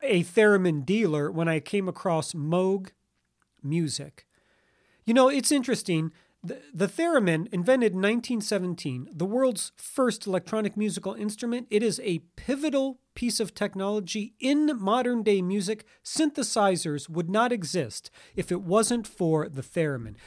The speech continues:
I mean, this Leon Theremin, well, basically, I want to say changed the face of music, but he, he did something incredibly profound. And in the twenties,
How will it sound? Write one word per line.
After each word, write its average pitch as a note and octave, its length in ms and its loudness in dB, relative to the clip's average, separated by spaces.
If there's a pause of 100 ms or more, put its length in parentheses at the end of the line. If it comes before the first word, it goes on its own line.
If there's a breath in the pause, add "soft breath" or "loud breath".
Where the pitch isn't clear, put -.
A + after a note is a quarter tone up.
(120)
I - 20 -8
mean, G#3 200 2
this D#4 320 2
Leon B3+ 480 4
Theremin, E3 520 2 (1700)
well, F#3+ 320 2
basically, G3+ 720 4 (140)
I F#3+ 120 2
want A#3+ 160 4
to A#3+ 60 2
say F#3+ 180 2
changed G#3+ 400 0
the F3+ 100 -4
face F3+ 300 0
of C3+ 120 -10
music, D3+ 420 -2
but E3 140 -8
he, B3+ 280 -2
he A#3 160 0
did G3 300 4
something G3 480 -2
incredibly E3+ 720 -2
profound. C#3 640 -6
And G3+ 120 0
in A3+ 100 2
the F3 80 0
twenties, G#3 500 0